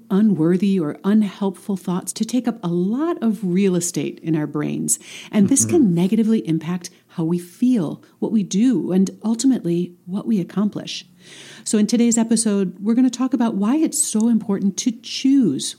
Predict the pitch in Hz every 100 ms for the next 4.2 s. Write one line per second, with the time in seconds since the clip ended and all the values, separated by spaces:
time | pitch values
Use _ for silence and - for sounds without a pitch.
0 | 165 180 220 - 202 180 175 - 160 160
1 | 160 160 156 151 156 147 143 139 - -
2 | - - 117 104 - 107 101 104 98 101
3 | 110 101 92 - - 110 101 101 101 101
4 | 95